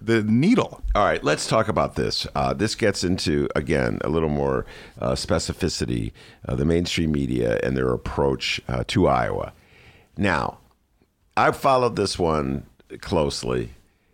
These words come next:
Speaker 2: uh, and I had, I think I told you this, I had, uh,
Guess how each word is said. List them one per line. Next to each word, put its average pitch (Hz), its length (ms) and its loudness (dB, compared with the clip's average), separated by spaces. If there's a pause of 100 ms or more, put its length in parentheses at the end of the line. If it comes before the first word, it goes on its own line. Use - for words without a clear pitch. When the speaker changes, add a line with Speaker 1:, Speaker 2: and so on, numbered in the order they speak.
(220)
Speaker 2:
uh, 62 320 0
and 80 140 0
I 95 100 2
had, 90 460 0 (240)
I 82 100 -4
think 107 160 -2
I 92 60 2
told 92 200 -2
you 64 60 -8
this, - 40 -4
I 95 80 0
had, 92 400 -2
uh, - 200 0